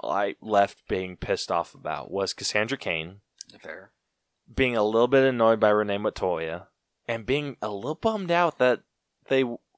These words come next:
Speaker 1: one-offed Ewan McGregor.
Speaker 2: That's fair.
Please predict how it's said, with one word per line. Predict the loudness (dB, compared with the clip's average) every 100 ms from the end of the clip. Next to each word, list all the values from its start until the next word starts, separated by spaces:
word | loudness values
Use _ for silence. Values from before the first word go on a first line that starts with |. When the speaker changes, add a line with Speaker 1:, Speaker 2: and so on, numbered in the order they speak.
| _ _
Speaker 1:
one-offed | 0 4 6 6 4 0 -16 -16 -18 _ _ _ _ _ _ _ _ -10
Ewan | -4 -2 -2
McGregor. | 0 0 0 -6 -12 _ _ _ _ _ _ _ _ _ _ _ _ _ _ _ -14
Speaker 2:
That's | -12 -12
fair. | -16 -16 -16